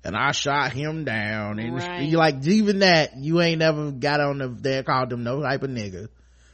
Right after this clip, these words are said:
Speaker 1: Mm-mm. He got mad because Waka Flocka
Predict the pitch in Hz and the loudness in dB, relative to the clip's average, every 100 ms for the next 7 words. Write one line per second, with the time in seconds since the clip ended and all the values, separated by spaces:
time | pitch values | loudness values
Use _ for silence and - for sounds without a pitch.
0 | _ _ _ - 131 85 92 82 117 _ | _ _ _ -8 -6 -6 -8 -10 -12 _
1 | _ _ _ _ - 170 170 143 147 147 | _ _ _ _ -2 2 4 4 2 4
2 | 139 127 135 120 117 117 113 - 117 117 | 2 0 -2 -2 -2 -4 -4 -4 -2 -2
3 | 107 107 | -4 -6